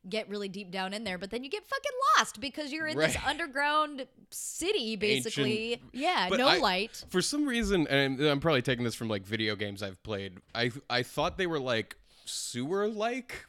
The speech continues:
Speaker 2: the catacombs, and now that I'm thinking it through, it's like, why would that be where you would put dead bodies? And realizing, like, they're old mines?
Speaker 1: Yeah.
Speaker 2: That's really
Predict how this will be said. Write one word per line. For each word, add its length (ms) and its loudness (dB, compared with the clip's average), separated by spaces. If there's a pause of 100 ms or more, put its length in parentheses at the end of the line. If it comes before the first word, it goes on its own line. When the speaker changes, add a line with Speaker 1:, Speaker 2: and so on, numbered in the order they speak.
(140)
Speaker 2:
the 440 0 (180)
catacombs, 600 0
and 140 4
now 120 2
that 100 0
I'm 160 2
thinking 400 -2
it 120 0
through, 340 -2
it's 120 -6
like, 140 -2
why 260 -8
would 180 -6
that 260 -8
be 420 -6 (260)
where 140 0
you 140 0
would 140 -2
put 240 -4
dead 240 -4
bodies? 560 0 (300)
And 320 0
realizing, 520 -2
like, 200 -4
they're 220 -2
old 240 -2
mines? 720 -6
Speaker 1:
Yeah. 140 -8 (240)
Speaker 2:
That's 400 -4
really 640 -4